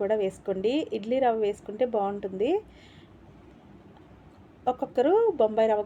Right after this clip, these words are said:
కూడా వేసుకుంటారండి. నేనైతే ఇడ్లీ రవ్వ వేశాను. ఈ విధంగా కలిపేసుకున్న తర్వాత చూసారు కదా, ఈ కన్సిస్టెన్సీ ఉంటే బాగుంటుంది. ఇలా మొత్తం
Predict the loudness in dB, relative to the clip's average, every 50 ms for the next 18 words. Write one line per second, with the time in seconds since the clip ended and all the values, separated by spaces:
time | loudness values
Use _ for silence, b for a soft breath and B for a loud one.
0 | 0 0 2 4 2 2 0 -2 -8 -12 -10 -6 -4 -4 -2 -2 -2 0 0 0
1 | 0 -2 -2 -2 -4 -4 -4 0 0 0 0 0 0 2 2 2 2 2 0 0
2 | -2 -4 -4 -4 -8 -8 -6 -4 -4 -4 -4 -4 -4 -4 -4 -2 -2 0 0 0
3 | 2 2 2 2 2 -2 -2 -2 -6 -12 -10 -8 -6 -4 -4 -4 -4 -4 -4 -4
4 | -2 -4 -2 -2 -4 -2 -2 -2 0 0 -2 -2 -6 -8 -4 2 2 2 2 0
5 | -4 -4 -4 -6 -6 -6 -6 -8 -8 -8 -6 -4 -4 -4 -2 -4 -4 -4 -6 -10
6 | -12 -16 -18 -18 -20 -20 B B B B B _ _ _ _ _ _ B B B
7 | B B B -20 -12 -6 -4 0 2 2 2 2 0 -6 -14 -20 -16 -10 -8 -8
8 | -8 -8 -4 -4 -4